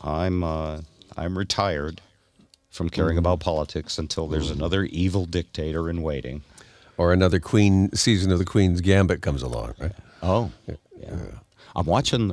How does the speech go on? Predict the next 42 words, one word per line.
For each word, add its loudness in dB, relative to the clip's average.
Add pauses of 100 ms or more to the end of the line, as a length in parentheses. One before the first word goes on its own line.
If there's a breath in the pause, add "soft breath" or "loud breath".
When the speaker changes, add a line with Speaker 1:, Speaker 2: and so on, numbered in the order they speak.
Speaker 1:
uh, -6
you -2
watching -2
the 0
new, -2 (720)
uh, -8 (500)
not -4
the -10
Queen's -2
Gambit, -2
which, -8
which -6
is -4
on 0
our -2
list. -2 (260 loud breath)
Speaker 2:
The -2
Queen. 0
Speaker 1:
The -2
Crown, 0
though. -6
I'm -6
watching -2
The -8
Speaker 2:
The -2
Speaker 1:
Crown. 0
Speaker 2:
Crown, 0
yeah. -4
I'm -8
watching -6
a -12
little -8
bit -10
of -10
that, -12
too. -14
Speaker 1:
It's -4
the -8
one 0
with -4
Lady -2
Di. -6